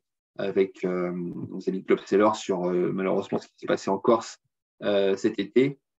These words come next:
Euh, voilà, donc c'est vrai que c'est, euh, bah, ça, c'est, ça peut être un moyen. Euh, alors, c'est vrai qu'il faut être, euh,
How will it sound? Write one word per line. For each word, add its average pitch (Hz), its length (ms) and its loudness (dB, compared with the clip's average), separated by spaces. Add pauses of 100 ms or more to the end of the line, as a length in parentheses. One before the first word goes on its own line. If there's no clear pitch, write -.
(720)
Euh, 92 400 -8
voilà, 98 220 2
donc 95 140 -8
c'est - 100 -8
vrai 110 120 2
que 110 60 -12
c'est, 95 240 6
euh, 85 240 2 (380)
bah, - 80 -2
ça, 117 140 0
c'est, 101 200 2
ça 98 100 2
peut 113 100 0
être - 180 -4
un 117 100 6
moyen. 120 540 6
Euh, 95 140 0
alors, 92 160 -6
c'est - 100 -10
vrai 101 120 0
qu'il - 120 -16
faut - 140 -4
être, 90 180 -4
euh, 82 400 -6